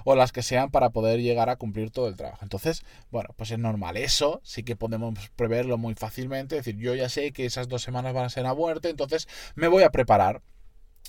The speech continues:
Voy a, eh, quitarme cosas que tengo que hacer en casa, que me llevan mucho tiempo,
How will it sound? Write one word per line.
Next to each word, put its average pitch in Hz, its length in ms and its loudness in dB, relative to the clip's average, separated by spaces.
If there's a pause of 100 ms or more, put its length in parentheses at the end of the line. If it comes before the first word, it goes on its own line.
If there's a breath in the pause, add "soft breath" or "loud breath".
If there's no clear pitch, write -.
(140)
Voy 127 320 4
a, 139 420 2
eh, 123 240 -4
quitarme 131 420 -2
cosas 135 280 -6
que 113 100 -10
tengo 110 240 -6
que 107 80 -4
hacer 107 180 -4
en 107 100 -4
casa, 160 280 0
que - 80 -6
me 110 100 -6
llevan 107 220 -4
mucho 110 240 -8
tiempo, 160 400 0